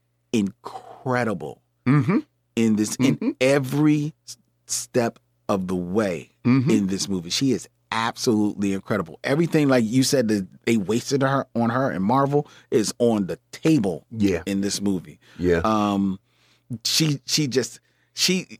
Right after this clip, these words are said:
Speaker 1: when she's not saying anything, you can't take your eyes off her.
Speaker 2: Yeah.
Speaker 1: It, it's an amazing performance. And you know who else I wanna shout out, and I don't see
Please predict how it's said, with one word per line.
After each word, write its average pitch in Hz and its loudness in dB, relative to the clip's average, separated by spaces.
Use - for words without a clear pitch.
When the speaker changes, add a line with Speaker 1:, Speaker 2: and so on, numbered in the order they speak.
Speaker 1:
when 139 0
she's 156 0
not 123 0
saying 233 0
anything, 113 0
you 98 -6
can't 101 -10
take - -12
your 65 -8
eyes 60 -14
off - -20
her. - -20
Speaker 2:
Yeah. 92 2
Speaker 1:
It, 120 -2
it's 123 -4
an 120 2
amazing 156 2
performance. 135 2
And 165 2
you 190 2
know 226 4
who 220 4
else 202 2
I 202 2
wanna 185 2
shout 170 2
out, 165 2
and 143 2
I 147 2
don't 143 2
see 139 0